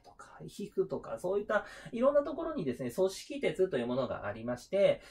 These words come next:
えー、そのようなところ、だから例えば今これ指の爪のところに蓄えられてる鉄分とかもちょっとあるんですよ。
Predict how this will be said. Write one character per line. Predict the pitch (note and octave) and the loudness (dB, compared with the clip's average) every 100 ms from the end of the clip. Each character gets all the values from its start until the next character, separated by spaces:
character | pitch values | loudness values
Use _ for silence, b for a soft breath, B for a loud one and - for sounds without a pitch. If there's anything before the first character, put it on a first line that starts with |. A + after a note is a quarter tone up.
| B | B
え | E3 E3 | -4 -4
ー、 | |
そ | F3 B3 | 0 4
の | D4 | 4
よ | |
う | C#4 | 6
な | - | 2
と | |
こ | - | 2
ろ、 | A#3 | 2
だ | G3 | 2
か | G3 | 2
ら | F#3+ | 2
例 | F#3 A3 | 0 0
え | |
ば | G#3 D3+ | 4 4
今 | D#3+ C3 | 2 -2
こ | B2 | 0
れ | B2 | 0
指 | C#3 E3 | -2 -4
の | D#3 | -6
爪 | - F3+ G3 | -6 -2 0
の | G3 | 0
と | F#3+ F#3 | 0 2
こ | F#3 | 4
ろ | F3+ | 4
に | B2+ | 0
蓄 | B2+ A#2 B2 B2 | -6 -4 -2 0
え | |
ら | A#2+ | 0
れ | G#2 | -2
て | G#2 | -4
る | A#2+ A2 | -2 -2
鉄 | C3 B2 B2 | -4 -6 -6
分 | A#2 F#2+ | -6 -8
と | - | -10
か | - | -10
も | F#2+ | -10
ち | D#3+ | -8
ょ | |
っ | C4 | -6
と | - | -4
あ | |
る | F3 | -4
ん | C#3 | -6
で | |
す | - | -6
よ。 | - | -6